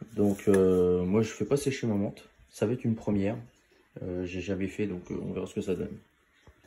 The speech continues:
Donc, un bac rempli d'eau froide que je vais renouveler, euh, continuellement. Le transfert se fait. Pour l'instant, tout est froid,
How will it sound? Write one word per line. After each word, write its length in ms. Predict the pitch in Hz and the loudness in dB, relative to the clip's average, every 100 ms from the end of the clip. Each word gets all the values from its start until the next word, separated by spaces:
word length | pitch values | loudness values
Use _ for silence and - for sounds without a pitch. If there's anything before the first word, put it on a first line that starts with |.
| - - - - - - - - - - - - - - | -20 -20 -20 -20 -20 -20 -20 -18 -18 -20 -20 -20 -20 -4
Donc, 300 | 123 117 117 | 2 2 4
un 60 | 123 | 6
bac 360 | 127 120 - - - - - - | 8 6 4 -14 -18 -18 -20 -6
rempli 320 | 104 120 - | 2 2 2
d'eau 120 | 131 | 2
froide 400 | 110 - 104 139 - - - - - | 0 4 4 4 0 -8 -20 -20 -10
que 80 | 92 | 0
je 60 | |
vais 60 | 98 | 2
renouveler, 520 | 98 110 104 107 98 | 4 4 4 4 4
euh, 140 | 80 80 - - - - - - _ | 2 -4 -14 -20 -20 -20 -20 -20 _
continuellement. 680 | 101 - 101 95 90 95 143 - - _ _ - - - - - - - - - - - - - - - | -14 -4 -2 0 0 -2 -4 -12 -20 _ _ -20 -20 -20 -20 -20 -20 -20 -20 -20 -20 -20 -20 -20 -20 -14
Le 100 | - | -12
transfert 460 | - 113 - 113 104 | -6 -6 -2 -2 0
se 120 | 101 | -2
fait. 300 | - 107 - - - - - - - - - - - - | 2 2 0 -6 -20 -20 -20 -20 -20 -20 -20 -20 -20 -12
Pour 100 | 82 | -10
l'instant, 220 | - 95 | -6 -6
tout 220 | 98 90 | -6 -8
est 40 | |
froid, 280 | 80 - 98 | -8 -2 -2